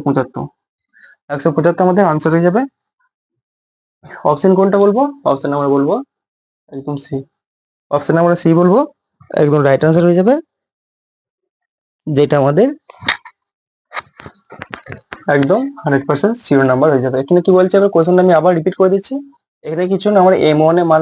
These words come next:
রেখেছি অর্থাৎ একশো, ডি ওয়ান এর মান রেখেছি অর্থাৎ পঁচিশ, এইচ ওয়ান এর মান রেখেছি অর্থাৎ আঠাশ, ঠিক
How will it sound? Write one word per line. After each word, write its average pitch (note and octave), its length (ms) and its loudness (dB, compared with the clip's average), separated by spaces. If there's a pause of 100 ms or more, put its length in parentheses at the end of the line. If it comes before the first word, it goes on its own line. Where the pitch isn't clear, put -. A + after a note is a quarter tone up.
রেখেছি F3 280 -2 (280)
অর্থাৎ D3+ 280 0
একশো, C#3+ 220 -6 (560)
ডি C#3 260 -6
ওয়ান D#3+ 160 2
এর F3 80 2
মান E3 160 2
রেখেছি F3+ 280 -2 (220)
অর্থাৎ C#3+ 280 -4
পঁচিশ, D3 340 -4 (960)
এইচ D#3 240 0
ওয়ান F#3+ 140 4
এর F#3+ 100 4
মান F3+ 160 2
রেখেছি F#3 320 0
অর্থাৎ E3 240 2
আঠাশ, C3 220 -8 (600)
ঠিক F3 100 -6